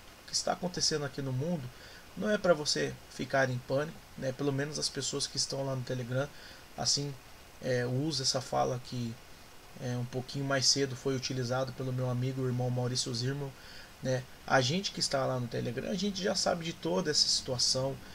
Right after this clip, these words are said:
a gente já, já tem acesso a informações que você não consegue ter nessas,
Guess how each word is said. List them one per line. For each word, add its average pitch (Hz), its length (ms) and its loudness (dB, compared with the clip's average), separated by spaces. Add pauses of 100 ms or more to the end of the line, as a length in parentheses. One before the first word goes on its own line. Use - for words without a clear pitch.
(280)
a 131 120 4
gente 135 200 -2
já, 139 440 6
já 135 220 4
tem 143 440 -2 (180)
acesso 147 540 2
a 135 40 0
informações 131 600 -2
que - 80 -8
você 131 280 2
não 131 140 -2
consegue 143 480 -2
ter 139 280 0
nessas, 131 440 0